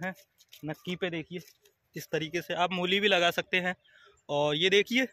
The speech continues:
एक एकड़ खेत के लिए जो है आपको जो है पन्द्रह से बीस किलो बीज लगेगा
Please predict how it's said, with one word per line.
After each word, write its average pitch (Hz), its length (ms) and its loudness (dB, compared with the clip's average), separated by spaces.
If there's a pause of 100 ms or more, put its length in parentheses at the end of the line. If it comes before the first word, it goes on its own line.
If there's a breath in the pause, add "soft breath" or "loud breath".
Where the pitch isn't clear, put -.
(360 loud breath)
एक 208 200 4
एकड़ 220 240 4
खेत 190 260 2
के 233 120 2
लिए 185 240 4
जो 175 160 2
है 214 100 6
आपको 214 360 4
जो 180 120 4
है 226 140 4 (520 soft breath)
पन्द्रह 180 300 4
से 226 120 0
बीस 196 200 0
किलो 226 180 2
बीज 185 220 0
लगेगा 175 420 2